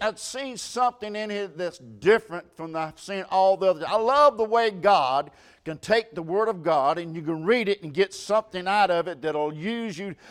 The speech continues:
uh, uh, be a, a blessing to you for that day.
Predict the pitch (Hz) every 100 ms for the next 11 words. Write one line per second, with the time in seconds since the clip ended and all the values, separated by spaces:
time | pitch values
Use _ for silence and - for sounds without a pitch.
0 | - 156 160 170 165 175 143 185 175 170
1 | 175 165 147 160 247 262 208 190 202 202
2 | 185 - 156 196 214 185 156 202 165 185